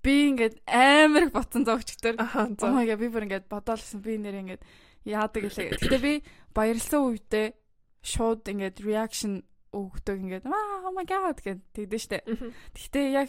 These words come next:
Speaker 1: дотроо ботсон юм а дараа нь хэлдэг
Speaker 2: Мгм.
Speaker 1: гэж би өөрийгөө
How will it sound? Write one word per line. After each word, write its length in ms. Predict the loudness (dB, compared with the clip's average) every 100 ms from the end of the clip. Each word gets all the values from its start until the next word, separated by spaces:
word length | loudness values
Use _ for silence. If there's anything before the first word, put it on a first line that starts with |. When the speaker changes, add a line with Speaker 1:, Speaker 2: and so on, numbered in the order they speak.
| -6
Speaker 1:
дотроо 480 | -14 -6 0 2 0
ботсон 400 | -4 -4 -2 -2
юм 60 | -6
а 60 |
дараа 280 | -4 -4 -4
нь 80 | -6
хэлдэг 400 | -12 -16 -20 -8
Speaker 2:
Мгм. 340 | -8 -6 -6 -6
Speaker 1:
гэж 260 | -8 -8 -6
би 340 | -4 -6 -10 _ _ -12
өөрийгөө 400 | -8 -8 -10